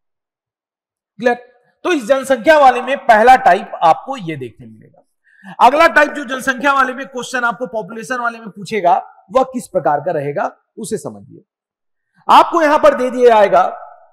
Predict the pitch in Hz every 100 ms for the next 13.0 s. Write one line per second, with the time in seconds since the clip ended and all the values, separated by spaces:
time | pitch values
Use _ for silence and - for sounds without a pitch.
0 | _ _ 302 339 285 - _ 196 160 151
1 | 302 320 285 254 _ _ _ 165 165 285
2 | 269 254 254 220 170 233 - - _ _
3 | _ _ _ _ 220 185 208 196 185 190
4 | 190 240 220 202 - _ _ _ _ _
5 | _ _ _ _ - 302 330 262 208 -
6 | _ _ _ _ _ 269 330 311 226 156
7 | - - - _ _ _ _ _ _ _
8 | _ _ _ _ _ _ _ - 285 277
9 | 185 123 - - - _ _ _ _ _
10 | _ _ _ _ _ _ _ _ _ _
11 | 127 139 302 302 - 226 233 208 180 294
12 | 170 151 131 160 285 277 254 - 185